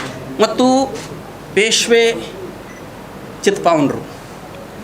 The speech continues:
ಇವರೆಲ್ಲ ಗದ್ದಾರ್ಗಳು ಮತ್ತು ದೇಶದ್ರೋಹಿಗಳ ಲಿಸ್ಟಲ್ಲಿ ತಾನು ಹುಟ್ಟಿದ ಲಿಂಗಾಯತ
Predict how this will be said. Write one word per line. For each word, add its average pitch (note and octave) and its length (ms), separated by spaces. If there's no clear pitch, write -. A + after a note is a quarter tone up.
ಇವರೆಲ್ಲ C#4 260
ಗದ್ದಾರ್ಗಳು A#3 680
ಮತ್ತು A3+ 300
ದೇಶದ್ರೋಹಿಗಳ F#3+ 680
ಲಿಸ್ಟಲ್ಲಿ G#3 720
ತಾನು C#4 380
ಹುಟ್ಟಿದ B3+ 340
ಲಿಂಗಾಯತ A#3+ 460